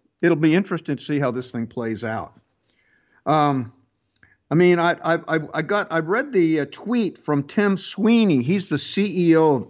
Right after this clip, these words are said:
Epic. And, I mean, he's been tweeting, he's been tweeting up a storm talking about it. Now, this is what he said. He said, "Epic is fighting for the basic freedom of all consumers and developers.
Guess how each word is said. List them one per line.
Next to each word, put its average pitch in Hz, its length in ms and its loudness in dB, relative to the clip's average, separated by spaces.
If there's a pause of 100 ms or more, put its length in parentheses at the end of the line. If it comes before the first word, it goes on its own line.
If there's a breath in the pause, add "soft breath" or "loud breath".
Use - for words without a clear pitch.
Epic. 175 440 -4 (760 soft breath)
And, 143 320 0
I 147 40 2
mean, 147 160 0
he's 175 200 -4
been 131 160 -6
tweeting, 143 580 -4
he's 165 140 -2
been 117 140 -6
tweeting 135 360 0
up 113 120 -8
a 110 40 -10
storm 135 340 -2
talking 139 420 -2
about 87 340 -8
it. 117 100 -8
Now, 156 140 2
this 247 140 2
is 180 80 -8
what 170 120 2
he 151 80 2
said. 127 320 -4 (400 loud breath)
He 220 140 2
said, 175 520 0 (760)
"Epic 269 400 0
is 202 120 -2
fighting 196 440 2
for 175 140 -8
the 143 120 -2
basic 202 480 0
freedom 202 460 -2
of 143 100 -2
all 160 180 0
consumers 156 640 -4
and 143 120 -2
developers. 127 640 -4